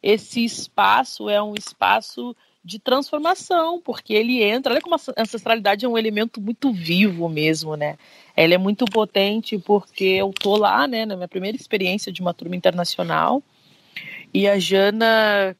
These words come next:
com essa maestria de Ogum, né, vamos fazer um programa, é, e ouvir as pessoas que nos ouvem. E eu acredito que esse é um ponto muito bonito do Africa Café,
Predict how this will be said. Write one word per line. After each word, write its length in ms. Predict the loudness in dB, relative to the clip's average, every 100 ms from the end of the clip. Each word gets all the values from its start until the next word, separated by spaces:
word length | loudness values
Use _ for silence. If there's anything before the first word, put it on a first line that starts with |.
| -8
com 120 | -6
essa 240 | -2 -2
maestria 720 | 0 0 0 -6 _ -8 -6
de 100 | -6
Ogum, 420 | -8 -8 -12 -10 -6
né, 200 | -6 -6 _ _ _ _ _ _ -20 -20 -20 _ _ _ 0
vamos 280 | 2 2 4
fazer 280 | 4 4 2
um 100 | 2
programa, 680 | 0 4 2 2 -2 -2 -4 2
é, 240 | 4 4
e 160 | 2 0
ouvir 420 | 0 0 2 4
as 140 | 4
pessoas 500 | 2 -2 4 4 4
que 120 | 4 4
nos 260 | 4 4
ouvem. 460 | 4 4 0 -8 -8 _ -18 -16 -2
E 60 | 4
eu 100 | 4
acredito 400 | 2 -4 -4 -4
que 120 | 4
esse 260 | 4 4
é 40 | -2
um 80 | 0
ponto 300 | -2 -2 -4
muito 240 | -6 -6
bonito 480 | 0 2 2 0 2
do 80 | 2
Africa 360 | 2 0 0
Café, 300 | 0 -4 -4